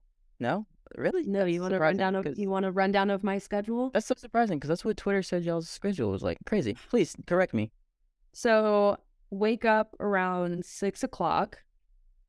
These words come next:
Speaker 2: um, five thirty if I wanna eat breakfast. Um, get dressed for practice, leave my house around six twenty, get to the field house around six thirty, which is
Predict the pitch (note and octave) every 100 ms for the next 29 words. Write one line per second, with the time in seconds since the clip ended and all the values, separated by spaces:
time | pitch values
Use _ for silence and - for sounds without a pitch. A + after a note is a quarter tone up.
0 | _ _ - F3+ E3+ D#3 D#3 - G3+ G#3+
1 | A3 G#3+ G#3 G3 - F#3 F3 D3+ F#3 C#3+
2 | D3 - D#3+ E3 - - _ _ _ _
3 | - - F#3+ F#3 F3+ E3+ E3 E3 D#3+ G#3
4 | E3+ E3 G3 - F3+ F3+ - F#3 F3+ F3
5 | - F#3 - F3 G#3+ G#3 - F#3 F#3 -
6 | F3+ E3+ D#3+ D#3 D3+ - - - G3+ -
7 | - - - - G3+ F3 D3+ D#3 G#3+ -
8 | _ _ _ _ _ G#3 G3 G#3+ G#3 G#3+
9 | F#3+ F3+ F3+ F3+ F#3 E3 D#3 E3 - F#3
10 | - F3+ E3+ F3 F3 - E3 D#3 F3+